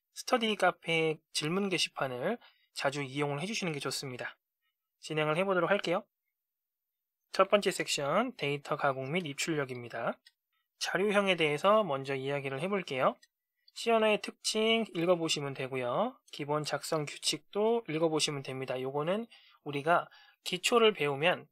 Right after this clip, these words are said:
반드시 알 수 있는, 알 수밖에 없는 내용이긴 한데 혹시나 까먹을 수도 있으니까 정리를 해놓은 것뿐이에요.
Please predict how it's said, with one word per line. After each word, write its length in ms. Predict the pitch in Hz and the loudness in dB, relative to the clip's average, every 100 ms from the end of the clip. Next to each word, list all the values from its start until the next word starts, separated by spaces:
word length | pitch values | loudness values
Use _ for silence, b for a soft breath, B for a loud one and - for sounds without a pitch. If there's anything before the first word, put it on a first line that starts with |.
| _ | _
반드시 460 | - 160 208 202 165 | -2 0 2 4 4
알 240 | 131 165 | 4 4
수 220 | 170 233 | 2 2
있는, 420 | 196 143 151 156 | 0 -2 -2 -2
알 180 | 135 135 | -2 -2
수밖에 400 | 143 - 196 - | 0 4 4 4
없는 360 | 147 139 180 185 | 0 0 -2 -2
내용이긴 440 | 135 143 147 139 | -2 -2 -4 -2
한데 440 | 185 180 131 165 247 B B B | -4 -2 -4 -4 -6 B B B
혹시나 640 | - 226 - 196 196 220 233 _ _ _ | -10 -4 -4 2 4 4 2 _ _ _
까먹을 400 | - 233 254 262 | 2 4 4 2
수도 220 | 233 - 156 | 0 -2 -4
있으니까 720 | 135 - 143 - 123 160 247 _ _ _ _ | -4 -4 -4 -4 0 0 -2 _ _ _ _
정리를 480 | - 147 156 156 147 | -2 0 2 2 2
해놓은 220 | 143 208 185 | 0 0 -2
것뿐이에요. 600 | 143 214 208 135 151 | -4 -4 -4 -2 -2